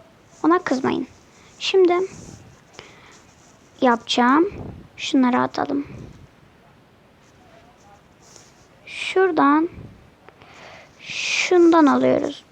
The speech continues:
Bundan alıyoruz. Bundan alıyoruz. Ama hatırlamam gerek. Bir hatırlayayım. Onlardan aldıktan sonra neymiş adı? Durun bir saniye, yanlışlıkla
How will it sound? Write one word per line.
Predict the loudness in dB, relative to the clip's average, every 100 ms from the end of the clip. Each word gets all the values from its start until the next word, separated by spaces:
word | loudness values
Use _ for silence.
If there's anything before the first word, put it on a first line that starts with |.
| 2
Bundan | 2 4 2
alıyoruz. | 0 0 -2 -2 -4 -2
Bundan | 2 4 4 2
alıyoruz. | 0 -2 -4 -6 -10 -14 -16 -14 -14 -8 2
Ama | 4 6 4
hatırlamam | 0 -4 0 2 4 4 4
gerek. | 2 2 0 -4 -12 -10 -10 -12 -14 -20 -20 -20 -6
Bir | 0
hatırlayayım. | 0 0 0 2 2 2 2 0 -2 -6 -16 -20 -20 _ -20 _ _ -20 -20 -20 -20 -20 -20 _ _ _ 0
Onlardan | 4 6 4 4 2 4
aldıktan | 2 0 0 0
sonra | 0 0 2 2 -2 0
neymiş | 2 2 0
adı? | -2 -2 -4 -8 -16 -18 -20 -6
Durun | -4 -2 -6
bir |
saniye, | -6 -6 -4
yanlışlıkla | -4 -4 -6 -10 -14 -12 -8